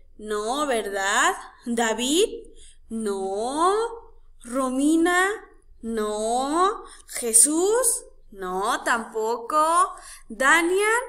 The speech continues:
No, tampoco. <gasps> Ya encontré mi nombre. ¿Ya lo vieron?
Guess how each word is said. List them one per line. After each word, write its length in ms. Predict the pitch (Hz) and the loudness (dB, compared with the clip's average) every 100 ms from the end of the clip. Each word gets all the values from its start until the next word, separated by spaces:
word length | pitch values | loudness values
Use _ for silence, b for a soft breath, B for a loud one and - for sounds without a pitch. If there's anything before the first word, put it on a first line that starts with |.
| - _ - | -12 _ -12
No, 680 | 233 208 208 214 254 330 330 | -4 -2 0 2 2 2 0
tampoco. 720 | 240 220 214 208 214 - 320 | -4 -4 -6 -6 -6 -6 2
<gasps> 60 | 359 427 427 349 427 508 523 508 440 - | 4 4 2 -8 -8 -6 -6 -4 -6 -4
Ya 220 | 254 403 | 0 2
encontré 680 | 453 453 466 466 466 381 370 | 2 0 0 0 2 2 2
mi 200 | 370 370 | 2 2
nombre. 760 | 370 381 427 466 466 381 277 233 | 4 4 4 0 0 -2 -2 -2
¿Ya 200 | 226 220 | -2 2
lo 180 | 226 233 | 0 0
vieron? 640 | 208 196 196 202 254 | -2 -4 -4 -2 0